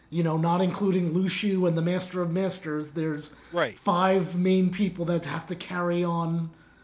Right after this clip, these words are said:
Speaker 1: the, uh, uh, the future, I guess you would
Speaker 2: Yeah.
Speaker 1: say.
Speaker 2: And what they're told, i-, in a way,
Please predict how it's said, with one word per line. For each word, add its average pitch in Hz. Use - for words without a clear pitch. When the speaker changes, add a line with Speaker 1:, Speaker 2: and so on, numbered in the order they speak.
Speaker 1:
the, 165
uh, 160
uh, 156
the 160
future, 185
I 135
guess 131
you 131
would 131
Speaker 2:
Yeah. 117
Speaker 1:
say. 139
Speaker 2:
And 202
what 190
they're 226
told, 151
i-, 214
in 320
a 311
way, 190